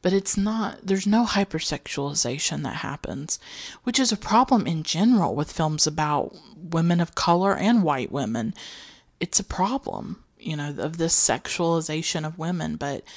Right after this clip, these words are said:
there's more of a sensuality, I think, to this film, especially when Sarah's dancing or things like that. She expresses that part of herself when she wants to.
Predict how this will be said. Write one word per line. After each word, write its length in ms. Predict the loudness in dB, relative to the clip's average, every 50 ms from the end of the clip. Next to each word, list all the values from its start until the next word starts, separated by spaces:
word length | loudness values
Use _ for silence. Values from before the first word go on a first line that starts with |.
| -20 -20 -20 -20 -20 _ _ -4
there's 180 | -2 0 2 4
more 180 | 4 4 4
of 80 | 2 2
a 40 | 0
sensuality, 1200 | 0 0 0 0 0 0 0 0 0 0 0 0 0 0 -2 -2 -4 -6 -8 -8 -10 -10 -12 -10 -8
I 140 | -6 -6 -6
think, 260 | -4 -6 -6 -6 -8
to 120 | -8 -8 -6
this 260 | -4 -2 -2 -2 -2
film, 300 | -2 -4 -6 -8 -6 -6
especially 440 | -6 -4 -2 -2 -2 -2 -4 -4 -4
when 200 | -6 -6 -4 -4
Sarah's 360 | -4 -4 -4 -6 -6 -6 -6
dancing 760 | -4 -4 -4 -4 -6 -6 -6 -6 -6 -6 -6 -8 -10 -10 -10
or 220 | -10 -10 -12 -12 -14 -16 -20 -20 -20 -20 -20 -20 -20 _ _
things 300 | -6 -4 -2 -2 -4 -4
like 280 | -6 -6 -6 -8 -8 -6
that. 380 | -4 -4 -4 -4 -4 -6 -6 -10 _ _ -20 _ -20 -20 -20 _ -4 0
She 320 | 0 2 2 2 2 0
expresses 640 | 0 -2 -6 -8 -6 -4 -4 -2 -2 0 0 -2 -2
that 200 | -2 -4 -4 -4
part 200 | -4 -2 -2 -2
of 80 | -2 -2
herself 400 | -2 -2 -2 -2 -2 -4 -6 -8
when 140 | -8 -6
she 180 | -4 -6 -6 -6
wants 400 | -4 -4 -4 -4 -4 -6 -8 -6
to. 320 | -6 -6 -6 -6 -8 -12